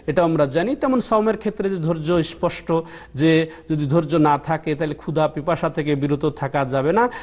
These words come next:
প্রবৃত্তিকে control করা যাবে না। তেমন হজ, ধৈর্যই ধৈর্য, এটা মালেরও ধৈর্য পরীক্ষা দিতে হবে এবং শা-, শারীরিকভাবেও ধ-, এর ধৈর্যের পরীক্ষা দিতে হবে। সম্মানিত দর্শক ও শ্রোতা মণ্ডলী, তেমনি, আহ, যে মনে করেন কেউ আপনাকে,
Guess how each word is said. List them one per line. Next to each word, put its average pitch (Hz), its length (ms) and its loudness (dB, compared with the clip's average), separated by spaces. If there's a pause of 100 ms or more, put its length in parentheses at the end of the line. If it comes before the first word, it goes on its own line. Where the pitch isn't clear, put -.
(160)
প্রবৃত্তিকে 185 640 0
control 156 680 0
করা 139 340 2
যাবে 196 280 0
না। 143 160 2
তেমন 226 240 0
হজ, 208 380 2 (400)
ধৈর্যই 196 380 0
ধৈর্য, 160 320 0
এটা 151 160 0
মালেরও 170 500 4
ধৈর্য 196 420 0 (240)
পরীক্ষা 185 280 -2
দিতে 214 220 -2
হবে 226 360 4 (260)
এবং 180 360 2 (380)
শা-, 160 320 0
শারীরিকভাবেও 196 720 0
ধ-, 185 160 -4
এর 170 160 -6
ধৈর্যের 160 320 -4
পরীক্ষা 165 340 -4
দিতে 147 200 -6
হবে। 143 180 0
সম্মানিত 143 360 -2
দর্শক 147 340 -4
ও 196 40 -2
শ্রোতা 214 240 0
মণ্ডলী, 247 380 2 (380)
তেমনি, 240 540 2 (280)
আহ, 175 240 4
যে 190 480 4
মনে 196 240 2
করেন 185 240 0
কেউ 185 200 0
আপনাকে, 180 580 0